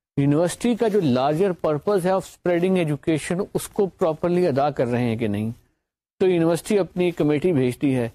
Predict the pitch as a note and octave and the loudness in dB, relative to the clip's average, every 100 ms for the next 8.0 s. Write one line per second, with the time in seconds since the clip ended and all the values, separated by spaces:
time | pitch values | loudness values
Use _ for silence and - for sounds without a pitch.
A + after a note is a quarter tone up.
0 | _ _ - D3 F3+ - E3 - D#3 - | _ _ -2 2 2 0 -2 -2 -4 0
1 | D3+ D3+ D#3 A2+ C3+ E3 C3+ A2+ B2 C3 | 0 0 0 0 -2 -2 -2 -2 -2 -2
2 | C3+ B2+ A2+ A#2 A2 A2+ A2+ _ _ G#2+ | -4 -2 -2 0 0 0 -4 _ _ -4
3 | B2 A#2 C3 C3+ B2 B2+ A#2 A#2 A2 A2 | -4 -2 0 0 -2 -4 -4 -4 -4 -6
4 | _ - B2+ C3+ B2 C#3+ D3+ C3 B2+ B2 | _ -8 -6 -2 -2 -2 -2 -4 -2 -2
5 | A#2 A#2 A2 B2 A2+ B2 A2+ A2 - _ | 0 -2 -4 -4 -4 -2 -2 -4 -12 _
6 | A2+ D3+ C#3+ E3 - B2+ A#2+ A#2 B2 C3 | -4 -2 -2 -4 -2 -2 0 0 -2 -2
7 | - A#2+ B2 B2 G2+ D#2+ A#2 B2 B2 | -4 -4 -4 -4 -4 -2 -2 0 0